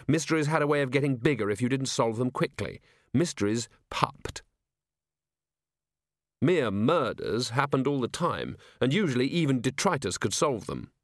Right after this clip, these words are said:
When a distraught woman was standing over a fallen husband holding a right-angled poker and crying, "He never should have said that about our Neville,"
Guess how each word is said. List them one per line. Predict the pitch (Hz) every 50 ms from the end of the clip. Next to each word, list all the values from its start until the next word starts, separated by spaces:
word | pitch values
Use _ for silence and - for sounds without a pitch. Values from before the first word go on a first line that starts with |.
| _ _ _ _ _ _ _ _ _ _ _ _ _ -
When | 143 151 160
a | 156
distraught | 139 143 139 - - 160 151 151 139 135
woman | 139 147 151 151 147
was | 143 143 139
standing | - - 139 143 143 147 143
over | 143 139 135 135
a | 131
fallen | - - 147 143 143 135 123
husband | 123 151 143 139 - 147 139 135 127
holding | 139 147 143 143 135
a | 135 131
right-angled | 135 143 139 135 147 139 139 131 135 123 -
poker | - 139 139 139 - 131 131
and | 127 123
crying, | - 139 135 135 131 131 127 127 117 - - - - - -
"He | - 214 208 190
never | 180 220 214 196 190
should | - - 202 180
have | 175 143
said | - 208 202 156
that | 180 175 170
about | 170 151 175 170 156 147
our | 160 165 151 143
Neville," | 147 180 170 123 120 123 175 196